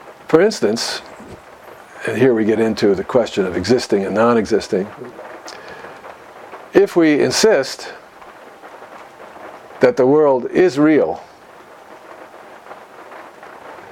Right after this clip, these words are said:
to insist on that is to be frustrated and maybe, uh, despairing when we see how terrible things can be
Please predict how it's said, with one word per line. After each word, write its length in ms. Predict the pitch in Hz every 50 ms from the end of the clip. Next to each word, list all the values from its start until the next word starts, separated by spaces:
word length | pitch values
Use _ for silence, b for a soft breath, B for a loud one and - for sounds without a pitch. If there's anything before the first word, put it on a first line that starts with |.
| - - - - - - - - - - - - - - - - - - - - - - - - - - - -
to 140 | 165 165 160
insist 380 | 160 147 - 214 202 - -
on 180 | 143 120 120 117
that 200 | 113 110 110 110
is 140 | 117 110 -
to 100 | - 110
be 100 | 113 113
frustrated 840 | - - 165 160 165 - - - 127 120 117 117 117 117 117 117 - - - - - - - - - - - - - - - - - - - - -
and 200 | - 113 113 117
maybe, 580 | 131 143 151 143 135 131 127 120 117 110 -
uh, 480 | 117 120 117 113 110 110 107 110 104 B B B B B - - - - - - - - - - - - - - - - - - - - -
despairing 640 | 120 - - - 170 175 190 156 117 87 76 71 - - - - - - - - - - - - - - - - - - - - - - - - - - - - - - - - - - - - - - - - -
when 240 | 127 131 139 143
we 120 | 143 147 147
see 200 | - - 170 151
how 160 | 127 127 127
terrible 480 | 123 - 151 151 127 127 120 113 110 -
things 340 | - 123 113 110 107 -
can 200 | - - 117 104
be 340 | 104 151 165 135 95 82 -